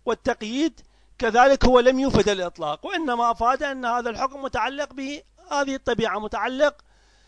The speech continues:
بالفقير، ولم يذكر القيد، ولم يذكر قيد العدالة، ولم يذكر دخل قيد العدالة في الحكم، ولم يفد الإطلاق أيضا،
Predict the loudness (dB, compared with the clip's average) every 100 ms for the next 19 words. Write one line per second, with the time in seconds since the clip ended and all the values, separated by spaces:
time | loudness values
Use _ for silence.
0 | _ _ _ 2 2 2 0 0 0 0
1 | -6 _ _ _ _ _ _ 2 4 4
2 | 0 2 2 4 4 6 4 -6 -16 _
3 | _ _ -4 -4 -4 -14 _ _ _ _
4 | _ _ _ _ _ _ -6 -2 0 0
5 | 0 0 -2 -2 -6 -8 -8 -4 -2 -2
6 | -2 -2 -4 -4 -6 -4 -6 -4 -6 -6
7 | -6 -8 -6 -6 -4 -2 -2 -4 -6 0
8 | 2 2 -2 -12 -14 -20 _ _ _ _
9 | 2 4 4 2 0 0 0 -2 -6 -12
10 | -12 -16 -16 -20